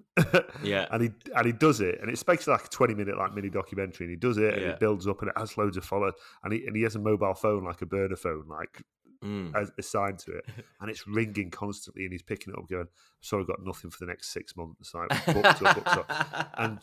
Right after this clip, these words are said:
Speaker 1: just by the sheer demand and exclusivity of this place, eventually
Speaker 2: Yeah.
Speaker 1: he was like, "I'm gonna have to open this up." So,
Speaker 2: <laughs>
Speaker 1: like, and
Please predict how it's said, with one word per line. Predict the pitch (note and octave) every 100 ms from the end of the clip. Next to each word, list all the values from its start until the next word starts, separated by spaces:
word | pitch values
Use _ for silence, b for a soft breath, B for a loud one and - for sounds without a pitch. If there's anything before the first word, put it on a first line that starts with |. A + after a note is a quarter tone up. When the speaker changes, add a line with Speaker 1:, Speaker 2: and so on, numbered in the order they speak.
| -
Speaker 1:
just | D3 -
by | C#3 C3+
the | B2+
sheer | B2+ - C#3 C3+
demand | A#2 A2+ A#2 B2 A2+
and | F#2+
exclusivity | G#2+ - - G#2 - G#2+ G#2 F#2+
of |
this | F2 -
place, | - - F2 - - b b b -
eventually | G2+ B2 F#2 E2+ F#2+
Speaker 2:
Yeah. |
Speaker 1:
he | F2+
was | E2
like, | F2+ E2+ E2+ - _ _ _ _ _ _ -
"I'm | A#2+
gonna | A2+ A2
have | -
to | G2+
open | F2+ E2+
this | E2 A2
up." | F2+ - _ _ _ _ -
So, | - G#2 G2 G2+
Speaker 2:
<laughs> | C3+ G#2+
Speaker 1:
like, | G2 A3+ -
and | E4+ A2+ A#2+